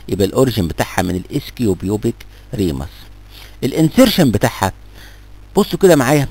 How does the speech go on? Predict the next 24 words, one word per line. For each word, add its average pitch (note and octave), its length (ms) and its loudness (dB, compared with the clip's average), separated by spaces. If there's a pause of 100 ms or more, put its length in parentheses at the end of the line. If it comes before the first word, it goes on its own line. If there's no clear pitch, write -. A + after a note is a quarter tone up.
(560)
نركز F#3 320 8
هنا F3 200 4
في E3 100 -2
الانسيرشن، - 520 -6 (880)
ده D#3 120 6
الكلوتيال G3 540 4
تيبروزيتي، B2 520 0 (300)
يبقى F2+ 180 0
تعمل B2+ 300 2
انسيرشن C#3 480 -2
في A#2+ 120 -8
الميديال A2+ 380 0
ليب A2+ 180 0
اوف F2+ 160 -4
جلوتال F#2+ 380 -2
تيبروزيتي، C#2+ 520 -10 (580)
وانسيرشن B2 560 2
كمان D#3 300 0
في C#3+ 120 -4
الميديال C#3 400 2
ليب F3+ 200 2 (500)
اوف - 160 -8
لينيا A#2+ 360 2
اسبرا، - 320 -8